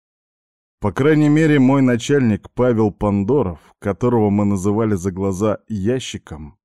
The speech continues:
в этом искренне уверен. Он считал меня выскочкой, везунчиком. И я не мог пережить, что я вышел из системы. Мало кому это удавалось, ну и что в том такого?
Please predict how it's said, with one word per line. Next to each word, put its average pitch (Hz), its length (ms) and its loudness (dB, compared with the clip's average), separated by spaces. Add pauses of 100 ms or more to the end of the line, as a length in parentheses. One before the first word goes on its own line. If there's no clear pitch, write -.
(120)
в 107 240 -2
этом 139 320 0
искренне 104 720 -4
уверен. 85 600 -8 (800)
Он 120 260 0
считал 135 400 0
меня 123 300 2
выскочкой, - 760 -6 (280)
везунчиком. 131 1040 -4 (480)
И 101 120 -2
я 123 200 2
не 151 160 2
мог 160 320 -2
пережить, 123 460 0
что - 200 -8
я 113 160 0
вышел 110 380 -6
из 95 100 -6
системы. 87 680 -12 (720)
Мало 147 400 2
кому 135 320 0
это 110 220 0
удавалось, 90 880 -4
ну 104 200 -6
и 92 40 -8
что 107 320 -6
в - 100 -16
том 90 300 -6
такого? 92 640 -6